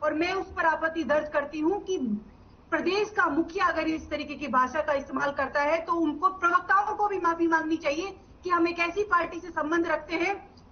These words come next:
जिस प-, जिस पार्टी का मुखिया इस तरीके की भाषा का इस्तेमाल करता है। आप सोचिए कि आप, आप, आप टीवी चैनल्स पर आते हैं,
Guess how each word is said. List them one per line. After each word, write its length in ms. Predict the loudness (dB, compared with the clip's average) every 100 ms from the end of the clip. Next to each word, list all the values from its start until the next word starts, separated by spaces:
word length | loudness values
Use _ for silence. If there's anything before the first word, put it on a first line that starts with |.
| -4
जिस 220 | -4 -2
प-, 220 | 0 0
जिस 240 | 0 -4
पार्टी 340 | 0 0 0 0
का 140 | 0
मुखिया 460 | 0 -2 -2 0 0
इस 180 | 0 -4
तरीके 260 | -8 -6
की 80 | -4
भाषा 300 | 0 0 0
का 100 | 0
इस्तेमाल 340 | -2 2 0 2
करता 280 | -4 -2
है। 220 | -2 -4 -10 -10 0
आप 200 | 0 2
सोचिए 360 | -2 0 0
कि 140 | 0 0
आप, 400 | 4 2 2 -2
आप, 260 | 0 0 0
आप 200 | -2 -2 0
टीवी 200 | 0 0
चैनल्स 520 | -2 2 2 2 0
पर 160 | 0
आते 220 | 2 2 -2
हैं, 340 | -6 -10 -18